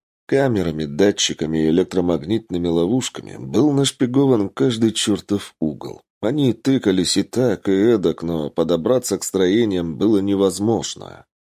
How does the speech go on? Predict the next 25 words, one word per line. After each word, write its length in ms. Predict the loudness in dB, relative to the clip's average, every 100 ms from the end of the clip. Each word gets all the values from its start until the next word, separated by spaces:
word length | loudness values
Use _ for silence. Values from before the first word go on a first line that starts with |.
| -8
Не 200 | -4 0
помогли 580 | 2 4 2 4 2 4
ни 140 | 2
ухищрения 720 | 0 0 -2 0 0 2 0
в 60 | 0
виде 280 | -2 -2 -2
создания 580 | 0 -2 0 0 0
сложной 480 | -2 0 -2 -2 -6
схемы 400 | -6 -2 -2 0
с 80 | -2
подключением 760 | -4 -2 -2 0 0 0 -2
тапка 360 | 0 0 0 -4
через 320 | -4 -2 -2
его 220 | 0 0
питомца, 720 | 0 -4 -4 -6 -6 -10 -16 -10
ни 200 | -4 -2
банальный 600 | 2 2 4 4 4 2
взлом, 480 | 2 2 2 2 2
ни 80 |
даже 320 | 2 2 0 0
попытки 600 | 0 -2 0 -2 0 0
вырубить 540 | 2 2 2 2 0
электричество 760 | 0 0 0 -2 -2 -2 0 0
в 40 |
квартале. 720 | 2 2 2 -2 -2 -2 -6